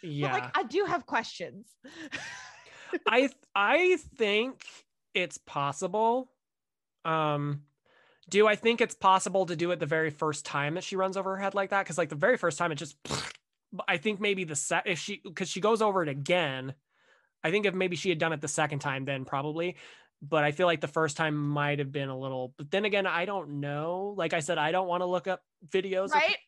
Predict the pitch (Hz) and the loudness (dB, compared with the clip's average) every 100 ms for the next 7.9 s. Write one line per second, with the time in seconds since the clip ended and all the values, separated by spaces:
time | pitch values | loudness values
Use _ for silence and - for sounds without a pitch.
0 | _ 302 330 339 - 294 302 277 294 339 | _ -2 -2 -2 -2 -2 0 0 0 0
1 | 381 381 370 370 - - 190 190 190 - | 2 2 0 -2 -6 -4 0 2 0 -8
2 | - - - 254 247 240 220 220 285 262 | -16 -16 -2 0 2 2 2 4 6 6
3 | - - - 220 226 151 139 151 190 _ | 4 -6 -2 0 2 2 0 -2 -2 _
4 | _ 170 156 165 175 208 208 160 143 - | _ -2 0 0 2 2 2 0 -2 -10
5 | - _ - 185 190 170 - 220 226 196 | -16 _ -2 0 2 0 0 2 4 2
6 | 147 180 160 143 131 _ _ - - 147 | 0 -2 0 -2 -4 _ _ -20 -6 -4
7 | 156 - 185 147 160 151 143 139 | -4 -8 -18 -4 -2 -2 -4 -6